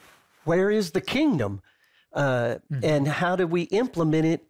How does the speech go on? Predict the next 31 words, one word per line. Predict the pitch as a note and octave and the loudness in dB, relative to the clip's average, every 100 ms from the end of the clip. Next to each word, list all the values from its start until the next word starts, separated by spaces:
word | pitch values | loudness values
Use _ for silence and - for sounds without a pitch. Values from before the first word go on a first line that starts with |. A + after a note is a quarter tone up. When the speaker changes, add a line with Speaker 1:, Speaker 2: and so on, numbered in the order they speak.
| _ _ _ | _ _ _
Speaker 1:
implement | F#3+ G#3+ G3 D#3+ D3+ | -2 0 0 0 2
it | C#3+ C#3+ | 0 0
here? | G3 F3 | 0 0
So | C3+ D3 C#3+ - - - | 0 -2 -2 -6 -12 -2
until | C#3+ - G#3+ C4+ | -2 0 0 0
the | C#4+ | -2
church | - C4 G3+ C3+ - | -4 -2 -2 -2 -4
gets | D#3+ D#3 - | -4 -4 -4
back | D#3+ F3+ A#2 - - | -4 -2 -4 -6 -6
to | A#2 | -6
loyalty | G#2+ B2 E3 A3+ - A3+ G#3 | -2 0 0 -2 -2 -4 -4
to | E3+ | -6
Jesus, | B2+ B2+ C3+ A2 A2 A2+ - - | -4 -2 0 -2 -6 -8 -10 -8
which | C3 B2+ - D3+ | -6 -6 -6 -2
is | C3 B2 - | 0 -2 -4
loyalty | A#2+ C3 D#3+ D#3+ F#3+ | -2 0 0 -2 -6
to | - F3+ | -2 0
his | D3 A#2+ A#2 | 0 -2 -2
word, | C3 A#2 G#2+ A#2+ - _ _ _ _ | -2 0 -2 -6 -14 _ _ _ _
passion | - - F#3 A#3 - F3+ C3+ | -6 -4 -2 -4 -2 -2 -2
for | B2 A#2 | -6 -6
him. | B2 G#2 - - _ - | -6 -8 -12 -20 _ -12
Speaker 2:
Mm. | C3+ C3+ - _ | -6 -6 -8 _
Speaker 1:
He's | F3 F3 | -2 0
our | G3 | -2
husband. | D3+ G#3 C4+ - A#2 G2+ A#2 _ _ _ _ _ - | 0 0 -2 -6 -10 -10 -18 _ _ _ _ _ -2
We've | E3 | 0
been | F3 G3 | 0 0
an | F#3+ | 2
unfaithful | F#3 G#3+ - G3 - G3+ F#3 | 0 -2 -2 -4 -2 -2 0
wife. | G#3+ C#4 G#2+ - - | 0 -2 -6 -12 -18